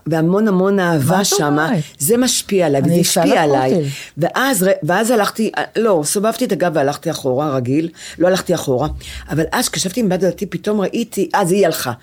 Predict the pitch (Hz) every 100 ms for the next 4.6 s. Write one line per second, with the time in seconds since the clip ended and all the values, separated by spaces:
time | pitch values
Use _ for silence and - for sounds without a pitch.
0 | - - - - 139 226 240 233 220 151
1 | - - 185 160 143 139 107 120 127 -
2 | - _ - - - - 214 190 147 -
3 | 160 - - _ - - - 170 - 151
4 | 202 240 240 185 139 139